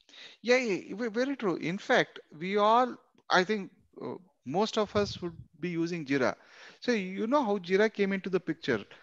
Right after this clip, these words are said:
Atlassian is the company, uh, which owns, uh, Jira. So Jira, when I was using Jira during my, uh, development days, it was just a bug tracking tool to track the bugs.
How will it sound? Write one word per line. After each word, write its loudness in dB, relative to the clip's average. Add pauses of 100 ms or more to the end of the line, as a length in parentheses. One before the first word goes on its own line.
(260)
Atlassian 2
is -2
the -2
company, -2 (340)
uh, 0 (320)
which -4
owns, 0
uh, 2
Jira. 6 (460)
So 10
Jira, 6 (100)
when 6
I 8
was 6
using 0
Jira 6
during -2
my, -2 (120)
uh, -4
development -4
days, 6
it -4
was 0
just 0
a 8
bug 2 (200)
tracking 2
tool 0 (560)
to 0 (120)
track 4
the 4
bugs. 2